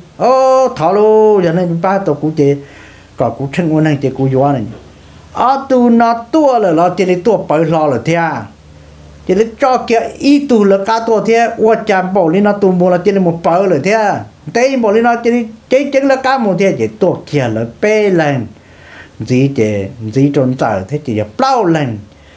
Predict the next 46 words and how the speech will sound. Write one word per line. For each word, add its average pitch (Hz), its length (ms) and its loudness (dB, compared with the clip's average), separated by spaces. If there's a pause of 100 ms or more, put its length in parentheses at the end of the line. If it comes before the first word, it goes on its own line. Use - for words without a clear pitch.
(320)
Sau 165 120 2
đó 160 80 2 (120)
rồi 117 180 0
chạy 156 100 2
đi 160 80 2
mua, 170 560 2 (160)
nó 160 140 0
tụi 139 160 -2
nó 143 280 0
ra 143 200 2 (100)
cha 151 180 0
lọ. 110 220 -2 (840)
Chỉ - 180 -8
bê 269 280 2
lên 208 320 0
tua, 151 280 2
chỉ 135 60 0 (100)
bê 180 80 2
lên 127 280 -2
gà 123 280 -2
chứ. 101 300 -6 (720)
Lúc 254 340 2
chạy 208 400 2
tới 156 260 2
chạy 147 300 2
sau 165 140 0
đó 160 120 0 (260)
chơi 147 160 0 (100)
gì 143 260 2
là 143 80 2
mà, 190 1000 0
nãy 151 160 0
tụi 160 180 0
nâng 135 260 -2
rong 139 260 2
nâng 135 160 0
đi 131 100 -4
nó 131 220 -2
chuyện 113 200 -4 (100)
chơi 123 220 -2
gì, 113 200 -4
vô 123 140 -2
cho 147 100 2
là 127 80 0
muốn 107 320 -4
gì, 98 160 -10